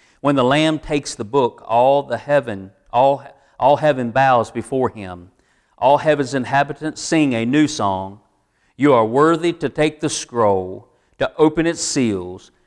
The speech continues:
for you were slain and have redeemed us to God by your blood out of every tribe and tongue and people and nation, and have made us kings and priests to our God, and we shall reign on the earth.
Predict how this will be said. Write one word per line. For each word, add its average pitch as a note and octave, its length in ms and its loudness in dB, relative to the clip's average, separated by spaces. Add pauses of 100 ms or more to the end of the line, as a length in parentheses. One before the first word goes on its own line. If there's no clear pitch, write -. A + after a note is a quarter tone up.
for C3 160 0
you D3 200 0
were E3+ 80 2
slain C3 540 -2
and A2 120 -8
have A#2+ 160 -2
redeemed C#3+ 540 0
us D3 240 0
to F3 100 -6
God G#2+ 400 2
by G#2+ 140 2
your G#2 160 -2
blood C3 400 2
out A2+ 160 0
of G#2+ 120 -2
every B2+ 200 0
tribe C3+ 440 2
and A2+ 160 -12
tongue D#3 480 -2 (340)
and A2 220 -6
people E3 360 -2
and E3 140 -2
nation, A#2+ 500 -2 (220)
and A2+ 100 -6
have A#2 220 -2
made C#3 200 0
us B2 160 0
kings E3 520 -2
and C#3 160 -4
priests D#3+ 480 -2 (640)
to D3 160 4
our E3 220 6
God, G#2 500 2 (120)
and A#2 180 -2
we C#3 140 2
shall A#2+ 260 0
reign C#3+ 400 2
on C#3+ 260 -4
the C3+ 140 -4
earth. D#3+ 460 -2